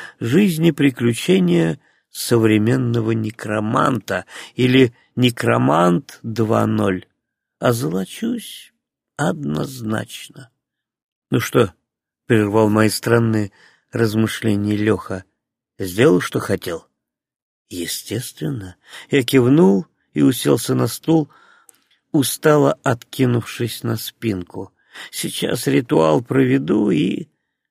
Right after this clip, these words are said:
поедем завтракать. Сава,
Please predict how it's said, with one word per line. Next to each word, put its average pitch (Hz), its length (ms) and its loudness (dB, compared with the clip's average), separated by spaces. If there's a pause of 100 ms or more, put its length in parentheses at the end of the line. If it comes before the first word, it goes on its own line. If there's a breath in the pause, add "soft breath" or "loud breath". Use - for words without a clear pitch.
(140)
поедем 110 520 -2
завтракать. - 880 -14 (280)
Сава, 113 580 2